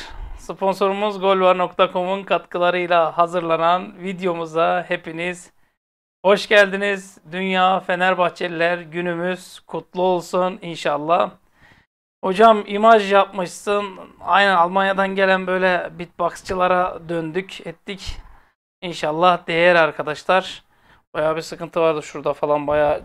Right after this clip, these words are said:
ciddi ödemler vardı. Biraz da o yüzden çıkmak istemiyordum. Sonuç olarak, e, bakalım faydasını hep birlikte göreceğiz. Merak eden arkadaşlar olsa süreci de anlatmaya çalışırım.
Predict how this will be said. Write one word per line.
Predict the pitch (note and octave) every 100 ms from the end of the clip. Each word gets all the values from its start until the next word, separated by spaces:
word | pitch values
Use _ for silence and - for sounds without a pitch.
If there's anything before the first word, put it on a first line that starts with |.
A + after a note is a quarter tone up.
| -
ciddi | D3+ - D#3+ D3+
ödemler | C#3+ D#3 D#3 D#3+
vardı. | D#3 C#3 C3+ F3 F3+ - - - _ _ _ _ -
Biraz | D#3+ F3
da | E3
o |
yüzden | D#3+ D#3
çıkmak | C#3 - D3 -
istemiyordum. | - C3+ C#3+ E3+
Sonuç | - E3 E3 E3+
olarak, | D3 D3 C#3+ - - _ _ _ _ _ -
e, | C#3 C3 C3 B2+ A2 F3 E3+
bakalım | G3+ A#3 G#3+
faydasını | G#3+ G#3 G3 G#3+
hep | G3+
birlikte | G3 F#3+ G#3
göreceğiz. | D#3+ E3 F3 F#3+ F#3+ -
Merak | E3 E3+ D#3+
eden | E3+ E3+
arkadaşlar | D#3+ D#3+ D#3+ - E3
olsa | D#3+ E3
süreci | D3 D#3+ D3+ D3+
de |
anlatmaya | D3 D3 D3 D#3 C3+
çalışırım. | E3+ E3 D#3+ F3+ G#3 A#3+